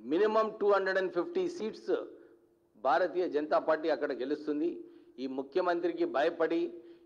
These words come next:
ఇక్కడ రాష్ట్రంలో ఉన్న సమస్యలు మర్చిపోయి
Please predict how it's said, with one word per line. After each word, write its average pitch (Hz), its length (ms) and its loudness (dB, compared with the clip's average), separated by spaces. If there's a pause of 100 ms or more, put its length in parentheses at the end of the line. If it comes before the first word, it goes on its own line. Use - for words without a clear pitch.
ఇక్కడ 151 220 0
రాష్ట్రంలో 185 920 2
ఉన్న 175 680 2 (260)
సమస్యలు 185 500 0
మర్చిపోయి 175 800 -2